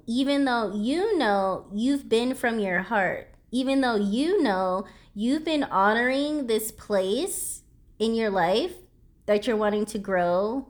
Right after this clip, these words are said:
and evolve in. You know that you're doing your part.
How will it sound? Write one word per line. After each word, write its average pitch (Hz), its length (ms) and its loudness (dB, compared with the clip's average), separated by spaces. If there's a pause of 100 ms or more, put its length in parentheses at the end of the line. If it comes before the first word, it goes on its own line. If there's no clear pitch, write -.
and 208 120 0
evolve 185 480 -2
in. 285 440 -2 (260)
You 294 260 2
know 269 320 4
that 254 200 2
you're 202 160 0
doing 202 380 0
your 180 160 -2
part. - 440 -4